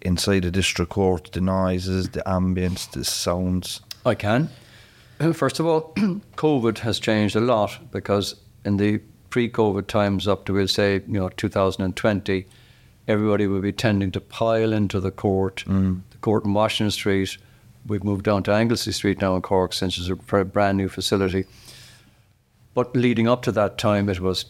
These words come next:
Speaker 2: just, like, organised chaos, everybody piling in, dogs, cats, mothers, fathers,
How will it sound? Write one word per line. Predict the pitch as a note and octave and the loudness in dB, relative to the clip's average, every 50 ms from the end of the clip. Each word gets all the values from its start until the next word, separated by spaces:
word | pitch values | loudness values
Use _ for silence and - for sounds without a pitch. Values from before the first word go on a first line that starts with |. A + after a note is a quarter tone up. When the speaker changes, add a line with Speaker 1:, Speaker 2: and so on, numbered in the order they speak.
| - - | -10 -4
Speaker 2:
just, | - A#3 F3+ - - - - - - | 0 0 0 0 0 -6 -12 -10 -6
like, | - E2+ F2+ - - | -6 -6 -6 -6 -2
organised | F#2+ G#2 G2+ G2+ F#2 G2 G2 G2 F#2+ F#2 F#2 - | 0 2 2 2 2 0 -2 -2 0 -2 -2 -4
chaos, | - - G#2+ G#2 G2+ G2+ G2+ G2 G2 - - | -4 -2 -2 0 0 2 0 0 -2 -2 -2
everybody | - G#2 F#2+ F#2+ F#2 F#2 F#2+ F#2 | -2 -2 -2 -2 -2 -2 -4 -4
piling | - - - G#2+ G#2+ G#2+ G#2+ G#2+ | -4 -2 -2 0 0 0 0 0
in, | G#2+ G#2+ G#2+ A2 A2 A2 A2 G2 | 0 0 2 2 2 0 0 0
dogs, | - G2+ G2+ G#2 G#2 G#2 F#2 - - | 0 0 0 0 0 -2 -4 -6 -10
cats, | - - G#2+ G2+ G#2 G#2 - - - | -6 -4 0 0 0 0 -2 -4 -2
mothers, | G#2+ G#2 G#2 G2 G#2 G2+ - - | 0 0 0 0 0 -2 -2 -4
fathers, | - - G#2 G2+ G2+ G2+ F#2+ G#2 G2+ G2+ G2+ F#2+ - | -4 -2 0 2 2 2 2 2 2 2 0 -2 -4